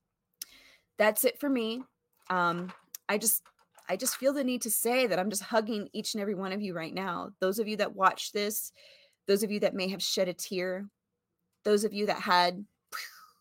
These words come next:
the little brain thing, just know that that was not for nothing. Don't ignore it. Download the Tool of Tears. See if it works for you. If you want guidance and help, I am here for you. I really am.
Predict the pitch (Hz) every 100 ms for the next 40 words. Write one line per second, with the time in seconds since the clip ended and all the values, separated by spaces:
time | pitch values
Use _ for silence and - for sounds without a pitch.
0 | _ - - 165 180 175 185 185 208 202
1 | 202 220 - _ _ _ _ _ _ _
2 | _ _ _ _ _ 233 226 226 214 220
3 | 233 208 175 - _ _ _ _ _ _
4 | - 202 220 208 202 - 190 175 175 -
5 | 165 180 _ - 170 196 214 196 175 170
6 | 156 - - - _ _ _ _ _ _
7 | _ _ _ _ _ _ _ 160 214 220
8 | 226 202 202 208 190 - 208 170 - -
9 | - - - - 226 220 170 196 190 -
10 | 190 175 170 156 - 202 220 214 208 202
11 | 208 208 202 202 208 - 185 180 180 -
12 | - 190 - 170 170 156 - 175 160 185
13 | 202 190 165 156 170